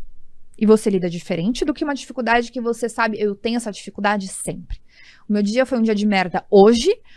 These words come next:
ou é um dia de merda que eu tenho todos os dias em cima do mesmo assunto? A forma que a gente, é, resolve são formas completamente diferentes.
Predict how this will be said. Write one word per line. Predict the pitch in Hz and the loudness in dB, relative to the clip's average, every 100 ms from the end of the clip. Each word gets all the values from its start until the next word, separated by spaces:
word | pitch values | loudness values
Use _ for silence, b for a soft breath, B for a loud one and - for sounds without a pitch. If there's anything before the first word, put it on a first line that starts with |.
| b b - | b b -2
ou | 226 | 0
é | 226 | 2
um | 220 | 0
dia | 208 247 | 0 -2
de | 220 | -2
merda | 214 220 226 220 | 0 2 2 -4
que | |
eu | 208 | -4
tenho | 208 | -4
todos | 202 247 262 247 | 0 2 2 0
os | 233 208 | -2 -4
dias | 208 226 214 | -2 0 -2
em | 208 | -4
cima | - 226 | -4 -4
do | 208 | -4
mesmo | 190 185 | -4 -6
assunto? | 180 - - - _ _ _ _ _ _ _ _ | -10 -14 -20 -20 _ _ _ _ _ _ _ _
A | - | -6
forma | 196 226 254 | 2 2 4
que | 262 | 2
a | |
gente, | 240 240 - - _ - | 2 0 -4 -10 _ -4
é, | 196 180 - - _ _ _ _ - | -2 -2 -6 -20 _ _ _ _ 2
resolve | 262 226 190 220 311 180 160 _ _ _ _ _ _ _ - | 4 6 4 4 4 0 -10 _ _ _ _ _ _ _ -10
são | - 220 | -2 0
formas | 220 220 220 | 2 0 0
completamente | 226 208 208 214 208 | -4 -4 -2 -2 -4
diferentes. | 202 - 277 226 202 - | -8 -4 0 0 -2 -10